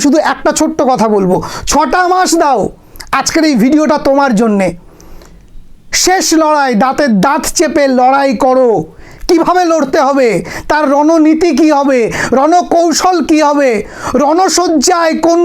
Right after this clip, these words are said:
কোন অস্ত্র থাকবে, কিভাবে তার প্রয়োগ করতে হবে, জানাবো আমি তোমাকে। তাই এত সহজে হাল ছেড়ে দিও না, তোমার জন্যে আমি আছি। আজকের এই ভিডিওটা মূলত তোমাদের জন্যে, যারা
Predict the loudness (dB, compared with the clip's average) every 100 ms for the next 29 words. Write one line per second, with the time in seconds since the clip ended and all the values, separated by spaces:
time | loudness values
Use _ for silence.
0 | 2 0 2 0 -2 -2 0 0 0 0
1 | 2 2 0 0 -4 -2 0 2 0 0
2 | 0 0 0 0 0 -2 -2 0 0 2
3 | 0 0 0 2 0 0 0 2 2 2
4 | 0 -2 -4 -6 -10 -20 -20 -20 -20 -20
5 | -20 -20 -20 -20 -20 -20 -20 -20 -20 -20
6 | -20 -8 -2 0 0 -2 -4 -12 -20 -20
7 | -20 -6 -4 0 0 0 0 0 0 0
8 | 0 0 0 2 2 0 -2 -4 -14 -20
9 | -20 -12 -2 0 2 2 0 0 0 0
10 | 0 0 0 -2 -4 -10 -20 -20 -20 -18
11 | -8 -4 0 0 2 2 2 2 2 0
12 | 0 2 2 2 0 0 0 0 0 0
13 | 0 0 0 -2 -2 0 0